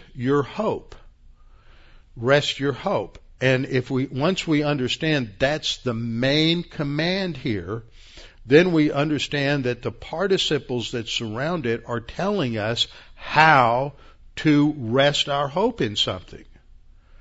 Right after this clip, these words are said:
That's where the practicality comes in.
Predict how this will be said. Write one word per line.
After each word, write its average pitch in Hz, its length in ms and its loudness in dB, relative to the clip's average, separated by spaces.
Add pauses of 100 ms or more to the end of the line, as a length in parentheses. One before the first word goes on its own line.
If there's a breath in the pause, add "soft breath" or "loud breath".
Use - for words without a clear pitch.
(320 soft breath)
That's 165 280 0
where 170 140 2
the 156 100 -2
practicality 165 920 -2
comes 98 400 -8
in. 80 180 -16